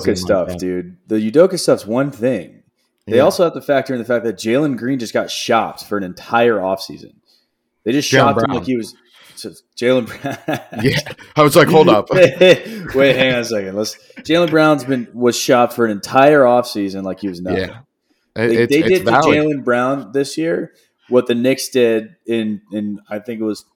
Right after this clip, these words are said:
Speaker 2: <clears throat> twenty sixteen, twenty seventeen to Carmelo. And we saw Kristaps come in that year, watching Carmelo, our star, star in quotes, right, getting shopped like he was literally an afterthought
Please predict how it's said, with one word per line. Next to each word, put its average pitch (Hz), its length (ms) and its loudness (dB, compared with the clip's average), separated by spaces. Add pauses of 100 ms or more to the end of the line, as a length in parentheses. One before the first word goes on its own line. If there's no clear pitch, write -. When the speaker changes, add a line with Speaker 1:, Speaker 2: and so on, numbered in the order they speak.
(120)
Speaker 2:
<clears throat> - 220 -4
twenty 127 300 -2
sixteen, 135 500 -8
twenty 131 240 -4
seventeen 139 720 -2 (360)
to 135 120 -2
Carmelo. 110 680 -2 (840)
And 107 100 -6
we 117 60 -2
saw 117 220 0
Kristaps 139 600 -2
come 117 200 -6
in 110 120 -4
that 104 200 -4
year, 98 460 -6 (360)
watching 127 560 -2
Carmelo, 120 680 -2
our 98 140 -4
star, 101 760 -4 (160)
star 98 480 -4
in 85 60 -16
quotes, 92 420 -4
right, 98 220 -4 (260)
getting 117 220 -2
shopped 123 520 -4
like 113 140 -4
he 120 100 -6
was 104 180 -6
literally 107 500 -2
an 101 80 -6
afterthought 87 760 -8